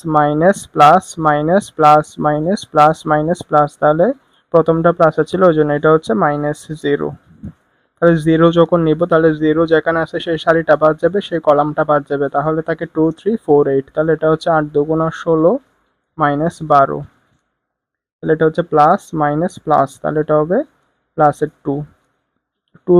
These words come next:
আমরা যখন টু নিয়ে কাজ করব, তখন টু যে সারিতে আছে সেই সারিটা বাদ যাবে, টু যে কলামে আছে সেই কলামটা বাদ যাবে। তাহলে এই সারি আর এই কলাম যদি বাদ দিই, তাহলে থাকে টু মাইনাস ওয়ান, ফোর, ওয়ান। তাহলে এখানে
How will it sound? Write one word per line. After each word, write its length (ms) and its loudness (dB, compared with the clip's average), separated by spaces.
আমরা 260 -2
যখন 240 -2
টু 200 0
নিয়ে 240 2
কাজ 240 -2
করব, 320 -4
তখন 360 -4
টু 180 -2
যে 180 2
সারিতে 400 0
আছে 260 -2
সেই 200 -2
সারিটা 380 -2
বাদ 220 0
যাবে, 260 0
টু 140 2
যে 120 4
কলামে 380 2
আছে 220 -4
সেই 180 -6
কলামটা 400 2
বাদ 220 2
যাবে। 200 -6
তাহলে 280 0
এই 160 2
সারি 420 2
আর 140 2
এই 120 2
কলাম 320 2
যদি 220 -2
বাদ 260 0
দিই, 140 -4
তাহলে 300 0
থাকে 240 -10
টু 220 -8
মাইনাস 380 -4
ওয়ান, 180 -2
ফোর, 280 0
ওয়ান। 200 0
তাহলে 220 -4
এখানে 240 -4